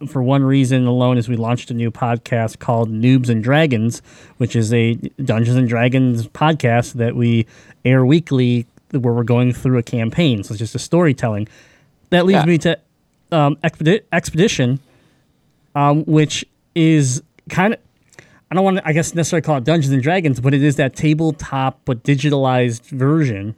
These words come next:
Speaker 1: is it not?
Speaker 2: So, yeah, Expedition <laughs> is actually, um, a tabletop card game.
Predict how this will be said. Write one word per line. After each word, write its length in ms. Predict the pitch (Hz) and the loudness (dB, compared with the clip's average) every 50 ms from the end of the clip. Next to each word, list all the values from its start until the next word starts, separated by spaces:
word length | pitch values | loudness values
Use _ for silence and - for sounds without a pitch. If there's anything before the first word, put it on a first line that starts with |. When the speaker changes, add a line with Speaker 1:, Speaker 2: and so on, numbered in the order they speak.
| _ _ - | _ _ -8
Speaker 1:
is 100 | - 120 | -6 -6
it 80 | 131 120 | -4 -4
not? 320 | 113 120 139 175 - - - _ _ _ _ _ _ _ _ _ _ _ | -4 -4 -4 -6 -6 -10 -16 _ _ _ _ _ _ _ _ _ _ _
Speaker 2:
So, 420 | - - - 165 151 147 143 139 123 | -8 -2 0 2 2 2 2 2 0
yeah, 220 | 101 160 160 139 117 | 2 2 2 2 0
Expedition 640 | 143 143 - - 190 165 180 185 - - 160 143 131 | -2 -2 -4 -6 -8 -6 -6 -6 -6 -6 -8 -8 -8
<laughs> 60 | - | -8
is 160 | - 123 120 | -8 -6 -4
actually, 680 | 117 98 120 127 - - 147 135 127 131 120 117 110 101 | -2 -2 -2 -2 -4 -6 -8 -6 -6 -4 -4 -4 -4 -4
um, 500 | - - 117 117 113 110 110 110 107 104 - - | -2 -2 0 0 0 0 -2 -4 -6 -8 -6 -6
a 80 | 117 | -6
tabletop 680 | 120 - 131 117 127 160 143 - 156 143 147 - - - | -6 -4 -4 -4 -2 -4 -2 -2 0 0 0 -2 -4 -6
card 280 | - 170 165 185 147 | -4 -4 -2 -2 -4
game. 320 | 98 98 95 101 98 113 | -6 -10 -10 -10 -12 -14